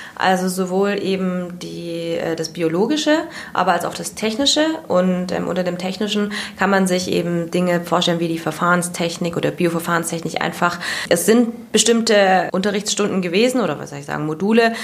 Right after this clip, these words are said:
im Studium gewesen, die sich einfach darauf, auf beispielsweise die Prozesse in, in einer Lebensmittelherstellung oder Medikamentenherstellung, sich darauf fokussieren, einfach auf eben diese technischen Komponenten,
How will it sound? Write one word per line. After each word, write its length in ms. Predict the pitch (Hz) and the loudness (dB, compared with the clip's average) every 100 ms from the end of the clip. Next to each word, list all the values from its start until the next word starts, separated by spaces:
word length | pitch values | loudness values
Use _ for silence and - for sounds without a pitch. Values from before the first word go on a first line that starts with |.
| - | -8
im 40 | 190 | -6
Studium 300 | 208 208 202 | -2 0 0
gewesen, 460 | 196 190 196 190 | 0 2 0 0
die 100 | 175 | -4
sich 200 | 175 170 | -6 -6
einfach 220 | - 165 160 | -4 -4 -4
darauf, 380 | 165 156 160 | -2 0 0
auf 180 | - 160 | 0 -2
beispielsweise 640 | - 160 160 160 156 156 | -2 -4 -4 -4 -4 -2
die 300 | 156 156 156 156 - - - | -4 -2 -2 -4 -12 -14 -2
Prozesse 500 | 165 165 196 196 190 | 0 2 2 4 4
in, 840 | 185 180 165 - 165 160 160 151 | 6 6 4 2 0 0 0 0
in 160 | - 156 | 0 2
einer 400 | 151 156 151 139 | 2 2 0 -2
Lebensmittelherstellung 1400 | 156 160 175 175 175 170 170 165 170 165 160 160 160 165 | -2 0 0 -2 -2 2 4 4 2 0 0 0 2 0
oder 160 | 160 165 | 0 0
Medikamentenherstellung, 960 | 165 165 165 160 160 156 156 165 160 160 - - | 0 0 0 -2 0 0 0 0 0 -2 -6 -8
sich 120 | - | 0
darauf 300 | 151 156 156 | 2 2 0
fokussieren, 540 | 156 156 147 135 143 | -2 -2 -2 0 2
einfach 260 | 131 135 139 | 0 -2 -4
auf 160 | 135 - | -6 -4
eben 220 | 143 143 | -2 0
diese 260 | 139 143 | 0 -4
technischen 500 | 135 - 131 143 143 | -4 -6 -6 -4 -4
Komponenten, 680 | 143 139 135 139 135 - 143 | -2 -2 0 0 0 -2 -4